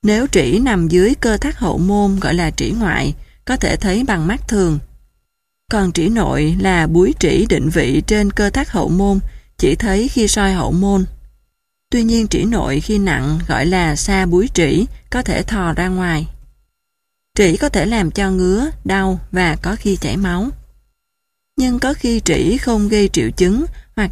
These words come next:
chỉ gây cảm giác nặng nề ở hậu môn, trực tràng. Khi có chảy máu là có khi đã có biến chứng ở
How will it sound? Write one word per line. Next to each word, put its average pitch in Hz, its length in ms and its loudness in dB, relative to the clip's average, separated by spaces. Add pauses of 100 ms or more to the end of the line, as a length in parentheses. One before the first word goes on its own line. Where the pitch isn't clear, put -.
chỉ 156 120 0
gây 208 160 0
cảm - 260 -2
giác 233 280 -2
nặng 170 280 0
nề 175 260 0
ở 151 160 -2
hậu 208 240 -2
môn, 196 380 0 (120)
trực 185 220 -4
tràng. 165 300 -2 (1000)
Khi 208 160 4
có 208 160 0
chảy 151 220 -2
máu 196 380 0
là 214 400 0
có 196 200 0
khi 196 280 2
đã 120 200 -2
có 202 140 0
biến 220 240 2
chứng 196 320 2 (380)
ở 139 200 -2